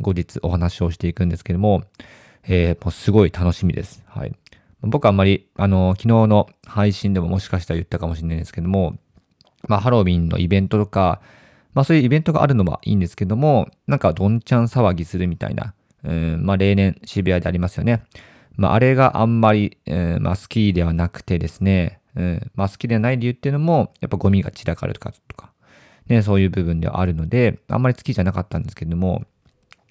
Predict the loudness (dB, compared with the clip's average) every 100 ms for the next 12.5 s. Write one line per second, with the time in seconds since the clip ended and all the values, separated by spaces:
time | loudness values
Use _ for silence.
0 | -2 0 2 2 2 0 -4 -6 _ -20
1 | _ _ -2 -2 -2 -2 -2 -2 -2 2
2 | 0 0 0 2 2 0 -4 0 0 0
3 | -2 -6 -6 -2 -2 -2 -6 -10 _ _
4 | _ _ _ -6 -4 -4 -2 -2 -2 -2
5 | -2 -2 0 -2 -2 -4 -2 -2 -4 -2
6 | -4 -4 -6 -6 -6 _ -12 -2 0 0
7 | _ _ _ _ -20 _ _ _ _ -4
8 | 0 0 0 -2 -2 0 2 2 2 -2
9 | -4 -2 0 2 0 -2 -6 -10 -8 -8
10 | -8 -10 _ _ -6 -6 0 0 2 0
11 | 0 -2 -4 -6 -8 -8 -10 -16 _ _
12 | -2 0 2 -2